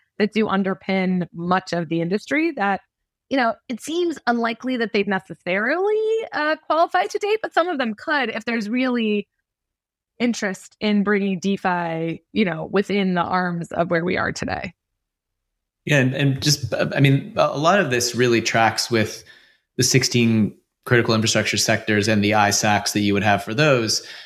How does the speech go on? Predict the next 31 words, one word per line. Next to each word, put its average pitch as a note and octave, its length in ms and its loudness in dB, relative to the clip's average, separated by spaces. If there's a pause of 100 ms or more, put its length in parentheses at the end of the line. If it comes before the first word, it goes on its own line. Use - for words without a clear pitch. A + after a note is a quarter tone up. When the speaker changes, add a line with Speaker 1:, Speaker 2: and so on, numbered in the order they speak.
(140)
Speaker 2:
Like, A#2 300 0
even B2+ 320 2
within B2+ 240 2
the B2 60 2
transportation A2+ 800 2
sector, G#2 680 2
there, A2+ 240 2
there A2+ 180 2
might G#2+ 220 2
be G#2 400 2 (340)
a A#2 60 2
local A#2+ 360 2
light A2 300 2
rail A2+ 680 2
that's A#2+ 160 2
probably A#2+ 380 2
not A2+ 200 4
a G#2+ 60 2
member G#2+ 260 4
of G2 120 0
the G2+ 120 2
I G2 120 4
sac B2 420 2
<laughs> - 0 -
necessarily, B2+ 760 2 (300)
or A#2+ 120 4
considered, A2 580 2
like, G2+ 300 2
the G#2+ 300 2
piece, - 600 0
uh, - 120 -2